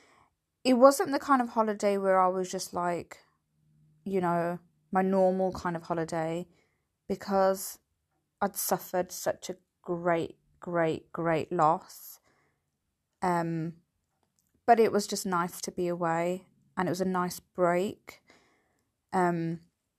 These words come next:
but yeah, so we, it was, it came to actually the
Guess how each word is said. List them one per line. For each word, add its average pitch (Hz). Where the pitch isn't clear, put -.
but 208
yeah, 208
so 196
we, 196
it 196
was, 208
it 190
came 226
to 226
actually -
the 185